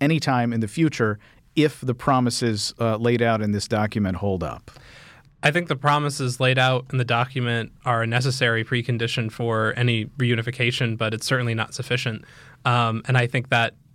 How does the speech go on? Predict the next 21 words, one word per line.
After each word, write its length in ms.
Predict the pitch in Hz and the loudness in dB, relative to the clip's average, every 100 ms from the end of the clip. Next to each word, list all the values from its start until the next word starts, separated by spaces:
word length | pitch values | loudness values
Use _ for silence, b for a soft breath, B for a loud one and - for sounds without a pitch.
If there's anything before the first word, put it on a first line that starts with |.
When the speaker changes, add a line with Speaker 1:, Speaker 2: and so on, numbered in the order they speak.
| _ | _
Speaker 2:
it 80 | 135 | -2
would 200 | 123 117 | -2 0
be 400 | 120 113 110 110 - _ | 0 0 0 -4 -8 _
a 100 | 131 | 0
little 160 | 147 143 | 2 2
premature 460 | 147 127 - 135 | 2 -2 0 0
to 100 | 113 | 0
say 280 | 113 127 113 | -2 0 0
that, 260 | 107 107 - | -2 -6 -6
or 160 | 117 | -6
to 140 | 110 123 | -2 2
predict 240 | 143 135 | 4 2
that 80 | 131 | 0
that 120 | 120 | 0
would 100 | 117 | -2
happen 360 | 123 117 117 117 | -2 -2 -2 -6
even 240 | 117 120 | -4 -2
within, 380 | 113 113 113 113 B B B B | -2 -2 -2 -4 B B B B
uh, 40 | 113 | -4
our 260 | 110 123 | 2 2
lifetimes. 680 | 113 113 - 123 113 110 - | 2 -2 -4 -6 -6 -10 -14